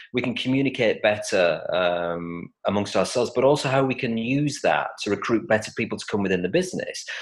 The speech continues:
And so being given a blank sheet of paper by a business is,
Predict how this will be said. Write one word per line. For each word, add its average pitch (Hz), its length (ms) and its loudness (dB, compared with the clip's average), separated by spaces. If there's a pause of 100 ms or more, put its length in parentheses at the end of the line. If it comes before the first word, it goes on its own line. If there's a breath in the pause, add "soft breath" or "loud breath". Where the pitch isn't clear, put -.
(140 loud breath)
And 123 80 2
so 139 360 2
being 170 220 4
given 147 220 2
a 131 60 -4
blank 131 260 4
sheet 110 180 -2
of 110 140 -4
paper 123 360 0
by 87 140 4
a 82 100 -2
business - 600 -6
is, 120 200 -10